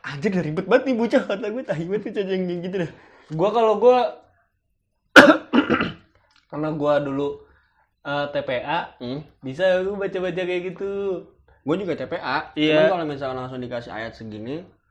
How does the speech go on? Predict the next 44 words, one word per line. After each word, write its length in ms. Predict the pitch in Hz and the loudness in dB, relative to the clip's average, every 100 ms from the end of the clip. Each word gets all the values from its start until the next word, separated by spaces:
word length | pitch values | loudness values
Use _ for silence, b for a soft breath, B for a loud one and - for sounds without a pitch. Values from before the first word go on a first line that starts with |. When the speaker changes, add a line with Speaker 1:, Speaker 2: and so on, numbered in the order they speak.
| _ _ _ _ _ _ _ _ _ | _ _ _ _ _ _ _ _ _
Speaker 1:
ayat 180 | 123 123 | -8 -8
segini 440 | 120 131 147 123 | -6 -4 -4 -4
dikasih, 500 | 120 123 127 147 143 | -6 -4 -4 -4 -6
misalkan 340 | 135 127 139 165 | -8 -6 -4 -2
teman 280 | 156 139 131 | -2 -2 0
gua 180 | 139 147 | 2 2
yang 120 | 143 | 0
ngomong, 240 | 135 143 | -2 0
eh, 260 | 151 139 - | 0 0 -4
teman 280 | - 131 131 | -8 -6 -2
gua 280 | 127 151 143 | 0 2 2
yang 60 | 131 | 0
ini, 300 | 139 147 139 | -4 -4 -4
yang 180 | 127 123 | -4 -4
bahasa 260 | 120 123 | -4 -4
Arabin. 480 | 123 120 143 127 - | -6 -6 -8 -8 -14
Speaker 2:
Hmm. 100 | 143 | -6
Speaker 1:
Cuman 220 | 156 180 190 | -4 -2 0
gua 120 | 208 | 0
nggak, 140 | 180 - - | -2 -6 -8
pen-, 200 | 147 143 | -4 0
dalam 220 | 143 143 | 0 0
penulisannya 440 | 135 135 131 170 | -4 -4 -4 -8
takut 200 | 170 156 | -8 -8
salah 340 | 139 165 185 156 | -4 -4 -4 -4
gua. 380 | 127 117 139 _ _ b b b | -4 -6 -8 _ _ b b b
Speaker 2:
Oh, 640 | 156 175 196 196 196 190 196 | 4 10 12 12 12 10 8
Speaker 1:
Dalam 140 | 185 | 6
Speaker 2:
iya. 160 | 175 180 180 165 | 4 4 4 4
Speaker 1:
penulisan 240 | 135 135 | 0 -8
ini 160 | 135 151 | -6 -6
ada 200 | 165 147 | -6 -6
sambungnya, 600 | 139 131 147 160 135 139 | -6 -4 -2 -2 -4 -8
gua 120 | 156 | -10
takut 200 | 156 139 | -10 -10
salah. 560 | 143 147 127 131 131 _ - | -8 -6 -6 -10 -14 _ 0
Speaker 2:
Kalau 240 | 185 185 | 4 4
gua 180 | 175 226 | 6 6
biasa 300 | 202 190 226 | 4 4 6
bahasa 280 | 196 190 156 | 6 4 4
Arab. 480 | 170 208 196 - - _ _ _ | 4 6 4 0 -18 _ _ _
Itu 180 | 160 165 | -6 -2
bahasa 320 | 160 147 139 | 0 0 2
Arab, 200 | 139 147 | 2 0